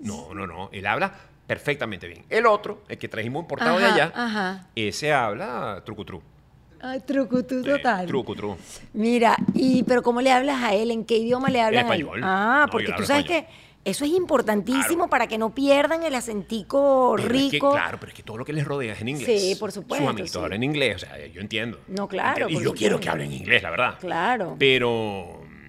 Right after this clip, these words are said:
Speaker 1: pero cada vez que me vienen con las historias, con los cuentos y todo, me hablan en inglés y yo les respondo en español y ellos me responden en inglés y yo les respondo en español, lo que significa que entienden lo que les estoy diciendo,
Speaker 2: Pero por
Speaker 1: hasta que yo les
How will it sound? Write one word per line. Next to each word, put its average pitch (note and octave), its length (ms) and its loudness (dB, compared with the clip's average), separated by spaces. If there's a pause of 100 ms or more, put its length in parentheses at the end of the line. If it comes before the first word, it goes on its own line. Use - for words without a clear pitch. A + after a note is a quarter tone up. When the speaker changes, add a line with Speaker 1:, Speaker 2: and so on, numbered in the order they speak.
(160)
Speaker 1:
pero G#2 240 -6
cada A2 240 -2
vez D3 520 -2
que - 100 -16
me F#2 60 -14
vienen F#2 140 -10
con C3 100 -10
las A#2+ 80 -8
historias, G#2 280 -6
con F#2+ 100 -14
los F2 60 -20
cuentos G2+ 260 -10
y E2 60 -18
todo, E3+ 420 -2
me F#2 160 -12
hablan C#2 340 -10
en C3 120 -6
inglés G#3+ 560 -4
y A2+ 100 -6
yo D2+ 100 -14
les C#2 140 -14
respondo C3 320 -8
en C#3 60 -8
español G3 420 -6
y G2 160 -10
ellos D2+ 180 -10
me G2 80 -2
responden C3 380 -2
en F3+ 100 -6
inglés A3 520 -2
y A#2+ 80 -4
yo G2 100 -4
les F#2+ 80 -8
respondo C3 320 -8
en D3+ 60 -8
español, F3 260 -4
lo D#3+ 60 -2
que G#2 80 -8
significa G#2 360 -10
que B2 80 -2
entienden G#2 320 -6
lo C3 80 -6
que - 60 -8
les B2+ 120 -2
estoy D#3 160 -6
diciendo, D4 360 0
Speaker 2:
Pero A#3+ 220 2
por A#3+ 160 0
Speaker 1:
hasta - 120 2
que C#3+ 100 2
yo C#3 40 6
les C#3+ 80 6